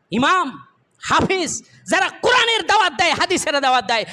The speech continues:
সত্য কথাগুলি মানুষের সামনে যখন উন্মোচিত করে ধরে, তুলে ধরে, শয়তান তখন বলতে থাকে, "আরে আমার তো নেতামিগিরি শেষ, এই কথা যদি মানুষ মানে তাহলে তো আমার পথে আর একটাও আসবে না,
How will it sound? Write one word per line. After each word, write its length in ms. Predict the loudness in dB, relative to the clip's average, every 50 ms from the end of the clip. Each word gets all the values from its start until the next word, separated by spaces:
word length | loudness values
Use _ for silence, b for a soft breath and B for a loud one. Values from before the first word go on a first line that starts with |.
| B B
সত্য 460 | 0 2 2 2 2 0 0 -2 0
কথাগুলি 460 | 2 2 2 2 2 0 0 -2 -2
মানুষের 420 | -2 -2 -2 -2 0 0 0 0 -2
সামনে 360 | -2 -2 -2 -2 -2 -2 -2
যখন 300 | -2 -2 -2 -2 -2 -2
উন্মোচিত 580 | -2 -2 -2 -2 -2 -4 -4 -6 -6 -8 -6
করে 240 | -6 -4 -2 -2 -2
ধরে, 280 | 0 -2 -2 -2 -4 B B B B B B 0
তুলে 200 | 2 2 2 2
ধরে, 320 | 2 2 2 2 0 -2 B B B B B
শয়তান 640 | -8 -6 -2 -2 0 -2 -2 -2 -4 -4 -4 -4 -4
তখন 320 | -6 -4 -4 -4 -4 -4
বলতে 300 | -4 -4 -4 -2 -4 -4
থাকে, 200 | -4 -4 -4 -2
"আরে 420 | -2 0 0 0 2 2 2 0 0
আমার 460 | 0 0 0 0 0 0 0 -2 -2
তো 180 | -2 -2 -2
নেতামিগিরি 600 | -2 -2 -2 -2 -2 -2 -2 -4 -4 -4 -4 -4 -4
শেষ, 540 | -4 -2 -2 -2 -4 -4 -6 -10 -12 -12 -16 _ _ _ _ _ _ _
এই 200 | -2 -2 -2 0 -2
কথা 240 | -2 -2 0 -2 -2
যদি 220 | -2 -4 -4 -2
মানুষ 380 | -2 -2 0 0 -2 -2 -2 -2
মানে 340 | -2 -2 -2 -2 -2 -4 -2
তাহলে 340 | 0 0 0 0 0 -2
তো 80 | -2 -2
আমার 300 | -2 0 0 0 -2 -2
পথে 260 | -2 -4 -4 -2 -2
আর 120 | -2 0 0
একটাও 420 | 0 -2 -2 -2 0 0 0 0 -2
আসবে 280 | -4 -6 -4 -4 -2
না, 160 | -2 -2 -4